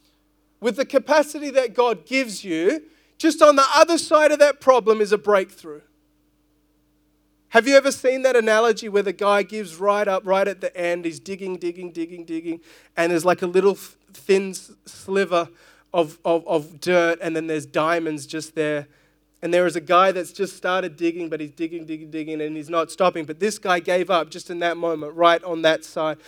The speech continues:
But if he just got through to the other side of the dirt, he would have found something.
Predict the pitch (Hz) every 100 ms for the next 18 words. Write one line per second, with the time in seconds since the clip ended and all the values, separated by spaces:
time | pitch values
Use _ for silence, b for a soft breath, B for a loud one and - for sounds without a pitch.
0 | b - 226 240 208 269 - 269 262 247
1 | 240 233 208 226 226 247 - 233 208 170
2 | 165 180 b b b b 208 160 165 143
3 | 214 220 165 170 - _ _ _ - 196
4 | 202 196 220 214 208 196 214 165 156